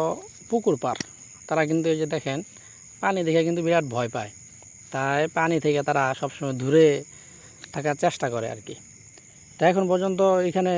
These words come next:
পুকুরে পড়ে গেছে এরকম কোনো ঘটনা এখন পর্যন্ত হয় নাই, তারা নিজেরাই নিরাপদ দূরত্বে থাকে। তো পানির বিষয়টা যেহেতু আসলো, তাই বর্ষাকালের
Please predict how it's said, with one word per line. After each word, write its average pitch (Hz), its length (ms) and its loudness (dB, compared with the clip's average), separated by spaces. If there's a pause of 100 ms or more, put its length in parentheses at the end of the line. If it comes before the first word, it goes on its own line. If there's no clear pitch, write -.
(140)
পুকুরে 180 360 2 (100)
পড়ে 196 220 0
গেছে 170 260 2
এরকম 151 300 2
কোনো 160 140 0 (100)
ঘটনা 143 260 0 (100)
এখন 143 140 -4
পর্যন্ত 139 240 -4 (100)
হয় 113 200 -4
নাই, 120 100 -10 (400)
তারা 143 180 2 (100)
নিজেরাই 147 380 2
নিরাপদ 147 380 0
দূরত্বে 143 400 -2
থাকে। 131 220 -8 (920)
তো 147 100 4 (300)
পানির 180 320 2
বিষয়টা 180 300 0 (380)
যেহেতু 160 320 4
আসলো, 139 260 -2 (100)
তাই 143 220 -2
বর্ষাকালের 156 480 2